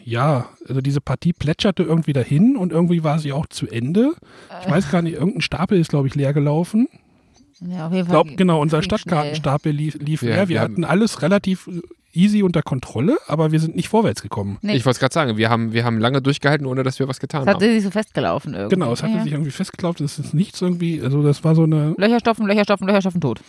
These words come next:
Speaker 1: Wie war, sagt man das beim Aktienmarkt, er bewegt sich seitwärts?
Speaker 3: Ach, okay.
Speaker 2: Ah, okay.
Speaker 1: Also es geht einfach nur vorwärts, aber nicht nach oben oder nicht nach unten. Also es war relativ unspektakulär, die Partie. Und heute sind wir jetzt in den Juni gestartet. Ähm, dort haben wir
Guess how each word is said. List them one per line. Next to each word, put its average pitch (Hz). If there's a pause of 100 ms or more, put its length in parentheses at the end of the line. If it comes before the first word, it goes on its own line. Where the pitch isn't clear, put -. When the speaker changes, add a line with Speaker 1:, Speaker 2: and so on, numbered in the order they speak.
(300)
Speaker 1:
Wie 156
war, 170
sagt 160
man 180
das 165
beim 143
Aktienmarkt, 165
er 135
bewegt 139
sich 123
seitwärts? - (640)
Speaker 3:
Ach, - (140)
okay. 123
Speaker 2:
Ah, -
okay. 156 (100)
Speaker 1:
Also 131
es 135
geht 160
einfach 156
nur 151
vorwärts, 170
aber 147
nicht 151
nach 156
oben 156
oder 151
nicht 139
nach 131
unten. 151
Also 127
es 131
war 147
relativ 156
unspektakulär, 143
die 135
Partie. 160 (380)
Und 147
heute 180
sind 190
wir 156
jetzt 156
in 156
den 147
Juni 147
gestartet. 123
Ähm, 127
dort 127
haben 147
wir 139